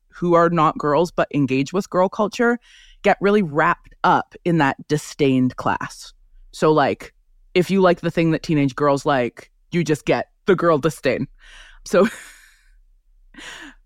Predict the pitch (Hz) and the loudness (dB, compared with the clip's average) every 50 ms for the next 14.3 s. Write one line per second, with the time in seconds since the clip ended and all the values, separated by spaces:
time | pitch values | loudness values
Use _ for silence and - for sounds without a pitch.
0 | _ _ - 165 156 156 - 160 156 170 180 165 160 185 175 170 165 - - - | _ _ -2 0 0 0 0 0 -2 -2 -2 -2 -2 0 0 0 0 -2 0 2
1 | 330 277 - - 226 202 196 214 202 185 175 175 170 165 160 160 160 165 - 160 | 2 2 2 2 0 2 2 2 2 2 2 0 0 0 2 2 2 2 0 -2
2 | 147 156 156 156 151 - - 143 135 - 160 151 151 147 147 139 139 156 165 151 | -2 0 0 0 0 0 -2 -4 -2 -2 -4 -4 -2 -2 -2 -2 -2 -2 -2 -2
3 | 151 147 156 151 - 147 135 - 165 - - - - 294 320 311 - 240 190 170 | 0 0 -2 -2 -4 -6 -6 -4 -4 -6 -4 -2 0 2 2 2 0 0 0 2
4 | 165 160 160 160 160 165 _ _ - - _ _ - 165 165 151 - - 156 151 | 2 4 2 2 0 -2 _ _ -20 -20 _ _ -2 -2 -2 0 0 0 2 2
5 | 151 151 - - 147 139 - - 127 - - - 160 143 131 147 127 135 135 - | 2 0 0 -2 -4 -4 -2 -2 -4 -4 -2 -2 -2 -2 0 0 -2 -2 -2 -2
6 | 139 123 131 127 98 - - - - 95 78 - - _ - - 147 127 123 127 | -2 -2 -2 -4 -6 -8 -8 -8 -6 -6 -6 -6 -8 _ -8 -4 -2 -2 -2 -2
7 | 123 _ - - - _ _ _ _ - - 156 151 143 143 143 143 - 190 233 | -4 _ -10 -20 -20 _ _ _ _ -10 -4 0 0 0 0 0 -2 -2 0 2
8 | 269 254 - 160 139 139 131 135 170 202 - 147 139 127 123 117 127 135 151 - | 2 2 2 0 0 2 2 2 0 0 -2 -4 -4 -4 -2 -2 -2 -2 -2 -2
9 | 240 262 254 233 214 196 202 185 - - - 160 147 143 147 151 147 156 160 160 | -2 0 0 2 2 2 0 0 -2 -4 -4 -2 -2 0 0 0 2 2 2 0
10 | 160 _ _ _ _ - 156 151 147 143 151 156 160 165 170 - 160 147 151 143 | -2 _ _ _ _ 0 2 2 2 2 2 2 2 2 0 -2 -2 -2 -2 -2
11 | 135 117 - - 147 135 131 139 135 151 151 156 175 214 233 220 196 185 175 175 | -2 -2 -4 -4 -2 -2 -2 -2 -2 -2 -2 -2 0 2 2 2 2 2 0 0
12 | 170 160 _ - - - _ _ - 190 - - - 196 190 202 208 208 _ _ | -2 -6 _ -16 -20 -20 _ _ -2 -2 -2 -2 0 0 2 2 2 0 _ _
13 | - - 302 392 - - - - 311 254 - - - 180 170 143 135 147 143 139 | -6 -2 -2 -2 -2 -2 -4 0 0 0 0 -2 -2 -4 -2 -2 -2 -2 0 0
14 | 131 127 123 131 208 277 | 0 0 0 0 -2 -4